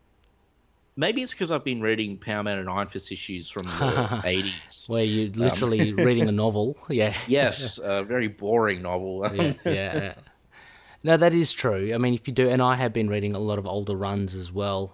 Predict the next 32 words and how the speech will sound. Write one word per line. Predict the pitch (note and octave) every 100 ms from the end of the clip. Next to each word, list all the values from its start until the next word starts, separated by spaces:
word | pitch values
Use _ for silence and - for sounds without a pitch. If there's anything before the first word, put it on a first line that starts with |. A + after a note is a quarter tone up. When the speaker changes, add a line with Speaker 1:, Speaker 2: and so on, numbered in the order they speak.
| -
Speaker 2:
Um, | - G2 G2+ G2 F#2+ -
so, | A#2 - G#2 G#2 G#2
you | G2+ G#2 G#2 F#2+ A2 -
know, | F#2
chalk | F#2 A#2+ G#2
and | F2+
cheese, | G#2 G2+ F2+ -
you | G2
know, | F2+ F#2+ G2+ _ _ - - - -
this | A#2+ -
is | G2 F2+ - - - _
by | G2+ G2+
far | - G#2+ G2+ F#2+ - A2+
not | G#2 G2 E2+ -
as | G#2+ F#2+
heavy | A2 G2 F#2+ F#2+ - - - - _
as | G2+ G2+
some | A2+
of | A2+
the | G2+
Speaker 1:
Yeah. |
Speaker 2:
ones | G#2+ G#2
you | G#2+
see | - A2
in | G#2
the, | G2 G2 G#2
in |
the | G#2
seventies | - G#2+ G2+ F#2
and | F#2+
eighties. | F#2+ F#2+ F#2+ G2+ - -
Um, | D#2+ E2 D#2 D2+